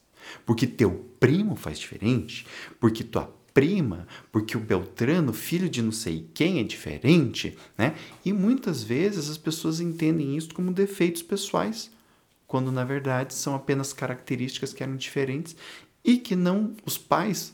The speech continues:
ou os cuidadores não sabiam como lidar com essa característica. E este é um ponto muito importante,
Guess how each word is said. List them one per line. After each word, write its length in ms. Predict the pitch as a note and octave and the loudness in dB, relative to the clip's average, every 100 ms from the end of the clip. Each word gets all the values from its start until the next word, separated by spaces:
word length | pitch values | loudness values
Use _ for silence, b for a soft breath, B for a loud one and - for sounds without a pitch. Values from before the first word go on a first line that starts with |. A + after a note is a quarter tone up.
| - | 2
ou 160 | A2 | 2
os 140 | A2+ - | 2 -2
cuidadores 680 | G#2 A#2 A#2 A2+ C3 F#2+ - b b b - | 0 0 4 4 4 0 -8 b b b 0
não 340 | A#2 C#3+ E3 | 6 8 6
sabiam 560 | E3 E3+ C3+ A#2 A2+ A#2 | 4 2 0 -2 -4 -6
como 400 | - G#2+ A2+ A2+ | -4 -2 -2 -2
lidar 800 | A2 B2 - - A2 B2 A#2+ | -2 -4 -6 4 8 8 6
com 100 | - | 0
essa 180 | E2+ - | -12 -12
característica. 800 | - - - - - - - - _ _ _ _ B B B B B - | -12 -14 -14 -16 -14 -12 -12 -14 _ _ _ _ B B B B B 6
E 140 | D3+ | 8
este 200 | E3+ E3+ | 10 8
é 40 | |
um 80 | F3 | 2
ponto 340 | D#3+ D#3 D#3 D#3 | 4 4 4 2
muito 240 | D3+ D#3 | 0 0
importante, 720 | D#3+ D#3 D#3+ - C3+ - - | 2 2 2 2 2 0 -12